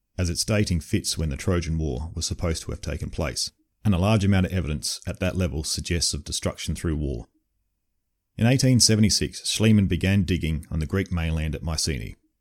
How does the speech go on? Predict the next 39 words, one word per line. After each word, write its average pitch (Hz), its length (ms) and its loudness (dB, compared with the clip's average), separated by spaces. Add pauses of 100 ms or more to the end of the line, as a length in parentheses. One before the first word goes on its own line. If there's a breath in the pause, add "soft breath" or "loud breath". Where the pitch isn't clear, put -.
(580)
As 135 160 2
we 135 60 4
have 107 80 4
said 107 180 4
before, 92 480 0 (200)
the 87 80 0
ruins 113 260 8
of 90 120 -2
Mycenae 80 640 0
had 82 100 -2
been 82 180 0
visible 90 300 2
for - 120 -8
thousands 90 480 0
of - 80 -10
years, 73 380 -4 (560)
but 107 120 2
its 98 100 2
importance 120 400 2
as 82 100 -4
a - 60 -6
power 82 420 -2 (260 soft breath)
had 101 100 0
not 101 160 0
been 90 160 2
recognised 76 580 -4
yet. - 140 -10 (720)
Schliemann 151 300 4
was 113 160 4
convinced 98 440 2
of 85 120 0
its - 120 -6
importance, 78 600 -2 (320)
as 90 120 -2
whenever 107 260 4
Homer 87 260 2
spoke 90 340 0
of 78 140 -4
Mycenae, 76 500 -2